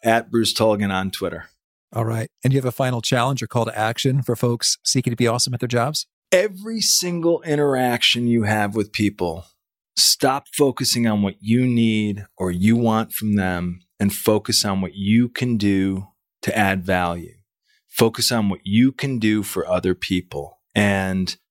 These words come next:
Speaker 1: you will build up the most valuable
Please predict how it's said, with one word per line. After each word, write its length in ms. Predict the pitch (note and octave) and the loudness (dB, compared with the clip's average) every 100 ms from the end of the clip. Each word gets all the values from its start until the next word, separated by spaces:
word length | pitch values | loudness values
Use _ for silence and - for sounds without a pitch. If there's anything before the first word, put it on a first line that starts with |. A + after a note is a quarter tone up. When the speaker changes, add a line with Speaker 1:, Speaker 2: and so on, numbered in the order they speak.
| _ | _
Speaker 1:
you 240 | A2+ A2+ A2+ | 0 2 2
will 240 | G#2 F2+ - | 0 -4 -2
build 360 | B2 C3 C#3+ B2+ | 2 2 2 0
up 360 | A2+ A2 - - - _ _ _ | 0 -2 -4 -10 -10 _ _ _
the 180 | C3+ A#2+ | -2 2
most 240 | A2+ G#2+ F#2 | 4 2 0
valuable 800 | A2+ B2 C#3+ B2+ B2+ B2+ A#2+ | 0 2 0 2 2 2 -2